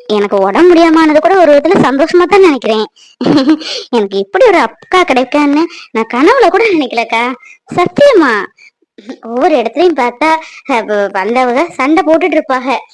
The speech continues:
நீ பெருசா, நான் பெருசா, அ, அப்படின்ட்டு. ஆனா நமக்குள்ள பாருக்கா, இன்ன வரை ஆச்சு, ஒரு சின்ன சண்டையோ, ஒரு மனஸ்தாபம் கூட நமக்குள்ள வந்ததில்ல. என்னக்கா?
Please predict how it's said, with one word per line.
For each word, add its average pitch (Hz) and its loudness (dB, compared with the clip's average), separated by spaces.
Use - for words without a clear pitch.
நீ 269 -2
பெருசா, 220 -2
நான் 294 0
பெருசா, 247 -4
அ, 233 -2
அப்படின்ட்டு. 220 -2
ஆனா 311 0
நமக்குள்ள 320 -2
பாருக்கா, 294 0
இன்ன 320 2
வரை 359 2
ஆச்சு, 302 -2
ஒரு 208 0
சின்ன 359 4
சண்டையோ, 285 0
ஒரு 214 0
மனஸ்தாபம் 330 2
கூட 554 2
நமக்குள்ள 349 2
வந்ததில்ல. 220 -6
என்னக்கா? 302 0